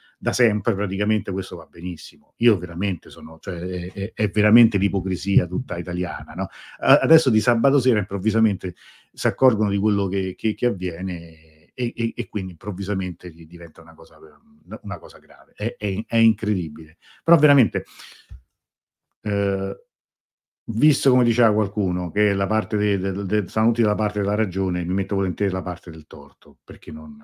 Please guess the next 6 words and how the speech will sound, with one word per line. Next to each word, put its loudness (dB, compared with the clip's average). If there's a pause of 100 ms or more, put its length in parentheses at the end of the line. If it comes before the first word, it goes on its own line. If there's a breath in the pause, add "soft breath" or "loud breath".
(140)
perché, -20 (1040)
perché -20
è -20
veramente -14
uno -12
schifo. -18